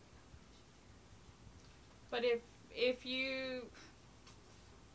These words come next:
what would come to that point where you just say, "You know what? Let me just see where this goes"? Is there anything that would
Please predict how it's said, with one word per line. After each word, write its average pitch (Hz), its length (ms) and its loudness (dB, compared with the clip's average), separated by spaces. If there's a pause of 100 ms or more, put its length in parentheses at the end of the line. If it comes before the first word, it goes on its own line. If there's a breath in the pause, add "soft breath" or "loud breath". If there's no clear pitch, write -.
(360)
what 254 400 12
would 254 280 6
come 233 360 4
to 233 140 -2
that 208 260 4 (200)
point 208 380 2 (1120)
where 208 160 6
you 208 200 6
just 202 340 0
say, 202 300 4
"You 208 80 -4
know 214 180 0
what? 214 280 4 (480)
Let 247 140 6
me 254 100 6
just - 240 -2
see 202 140 0
where 185 140 12
this 165 300 0
goes"? - 500 0 (760)
Is 190 120 4
there 208 160 6
anything 220 560 4
that 196 260 4 (100)
would 180 480 2